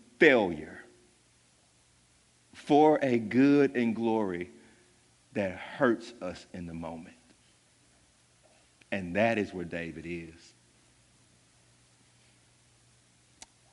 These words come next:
This is not the complaining, the cry of a complaining servant.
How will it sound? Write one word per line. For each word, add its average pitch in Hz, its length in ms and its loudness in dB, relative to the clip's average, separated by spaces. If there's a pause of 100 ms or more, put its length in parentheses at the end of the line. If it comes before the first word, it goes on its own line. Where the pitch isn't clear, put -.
(160)
This 104 160 -4
is 117 160 -2
not 117 520 4
the 120 100 0
complaining, 127 1040 -2 (720)
the 120 100 2
cry 123 520 4
of 117 180 0
a 110 80 0
complaining 113 680 -2
servant. 104 640 -4